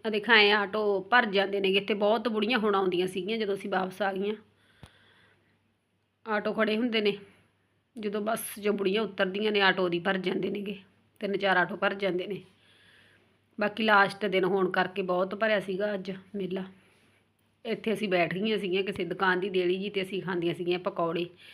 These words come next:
ਪਿੱਛੇ ਅਸੀਂ ਮੇਲੇ 'ਚ ਨਹੀਂ ਖਾਧੇ, ਬਸ ਲੈ ਕੇ ਰੱਖ ਲਏ ਸੀਗੇ। ਆਹ ਦੂਜੀ ਭੈਣ ਬੈਠੀ ਹੈਗੀ ਹੇਠਾਂ, ਬੈਠੀ ਖਾਂਦੀ ਹੈ।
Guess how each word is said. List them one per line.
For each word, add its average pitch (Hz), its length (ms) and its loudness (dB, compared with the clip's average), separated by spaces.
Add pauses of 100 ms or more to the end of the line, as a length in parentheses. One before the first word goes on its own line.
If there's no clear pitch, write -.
(460)
ਪਿੱਛੇ 196 300 -2
ਅਸੀਂ 190 160 -2
ਮੇਲੇ 190 240 2
'ਚ 185 80 -2
ਨਹੀਂ 180 160 0
ਖਾਧੇ, 180 260 -2
ਬਸ 208 200 -4
ਲੈ 196 200 2
ਕੇ 180 140 -4
ਰੱਖ 190 240 -4
ਲਏ 190 120 -4
ਸੀਗੇ। 190 280 -6 (260)
ਆਹ 190 120 0
ਦੂਜੀ 185 320 -6
ਭੈਣ 202 220 -2
ਬੈਠੀ 196 340 -2
ਹੈਗੀ 208 220 2
ਹੇਠਾਂ, 226 240 2
ਬੈਠੀ 196 280 -6
ਖਾਂਦੀ 202 360 -4
ਹੈ। 190 120 -6